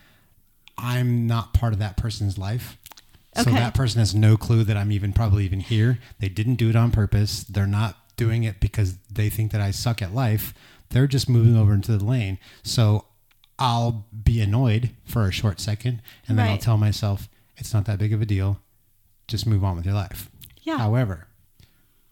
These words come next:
Speaker 1: earlier Brandon, younger Brandon, would be like, "What the fuck?" You know,
Speaker 2: Right.
Speaker 1: like, "Why do you," because you, you think that this person purposefully saw you,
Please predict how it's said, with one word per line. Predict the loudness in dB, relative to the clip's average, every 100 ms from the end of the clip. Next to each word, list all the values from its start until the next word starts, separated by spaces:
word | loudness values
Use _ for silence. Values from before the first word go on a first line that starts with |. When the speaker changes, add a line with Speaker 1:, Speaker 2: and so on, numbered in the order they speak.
| _ _ 0
Speaker 1:
earlier | 2 2 0 0
Brandon, | -2 -2 -2 0
younger | 0 0 2 0
Brandon, | -2 -4 -4 -4 -6 _ -20 _
would | -2
be | 2 2
like, | 2 2 -2 -8 _ -8
"What | -4 0
the | -2
fuck?" | 0 4 6 4 0 2
You | 8
know, | 10
Speaker 2:
Right. | 10 8 6
Speaker 1:
like, | 4
"Why | 4 6
do | 6
you," | 4 -2 -18 -18 -6
because | -2 0 0 -2
you, | -8 -8 -6
you | -4 -2
think | -2 -4
that | -4
this | -6 0
person | 0 2 0 6
purposefully | 6 6 0 -2 -2 -2 -4 -8
saw | -8 -4 -2 0
you, | -2 -2 -4